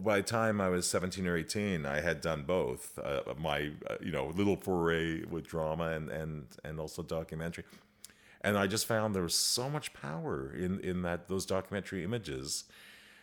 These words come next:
And my teacher, I was taking a media course, um, and I did this instead of writing an essay. I wrote, uh, made this film with, with a couple of friends.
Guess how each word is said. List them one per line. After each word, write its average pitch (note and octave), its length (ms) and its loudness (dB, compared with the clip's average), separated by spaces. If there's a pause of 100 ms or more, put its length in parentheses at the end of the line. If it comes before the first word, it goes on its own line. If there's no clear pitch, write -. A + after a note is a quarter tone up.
And F#2+ 340 2
my F#2+ 200 0
teacher, F#2+ 600 0 (840)
I - 20 0
was G2+ 140 2
taking F#2 200 4
a E2+ 60 2
media E2+ 460 2
course, - 760 -2
um, D2 300 -4
and D2+ 160 -4
I D2 80 0
did D2 240 0
this D2+ 180 -2
instead D#2 260 -2
of C2+ 120 -2
writing C#2 240 0
an B1+ 80 -6
essay. C2+ 420 -2
I C2 60 -2
wrote, B1+ 340 -8
uh, - 100 -8
made C2+ 260 -10
this - 160 -8
film D#2+ 280 -6
with, C#2 220 -12
with C#2+ 160 -10
a - 20 -12
couple D2+ 260 -10
of C#2 60 -14
friends. C#2+ 400 -10